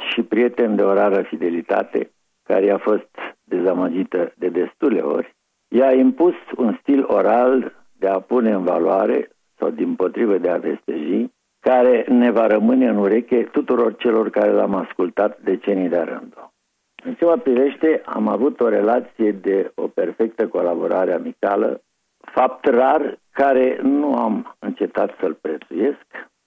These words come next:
Îmi amintesc de miile de ore petrecute în convorbiri telefonice între Paris și München. Mă voi gândi mereu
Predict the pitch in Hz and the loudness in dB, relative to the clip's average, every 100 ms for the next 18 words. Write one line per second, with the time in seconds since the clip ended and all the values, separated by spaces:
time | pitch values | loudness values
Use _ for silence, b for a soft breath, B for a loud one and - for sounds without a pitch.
0 | _ - 104 107 110 104 120 110 - 104 | _ -6 -2 0 0 0 0 -2 -2 -2
1 | 101 110 117 107 101 95 98 101 101 82 | 0 2 2 2 0 0 2 2 0 -2
2 | 95 95 - 101 87 92 92 87 90 90 | -2 -2 -4 -4 -4 -4 -4 -4 -4 -4
3 | 82 98 82 92 85 - 92 95 85 - | -4 -4 -4 -4 -6 -4 -4 -4 -6 -6
4 | - 95 87 90 90 87 92 80 - 82 | -6 -6 -4 -4 -4 -4 -4 -6 -8 -4
5 | 98 113 113 113 - _ _ - 101 107 | -2 -2 -2 -4 -6 _ _ -6 -2 0
6 | 117 113 113 110 135 139 117 104 98 107 | 2 2 0 2 0 2 0 0 0 0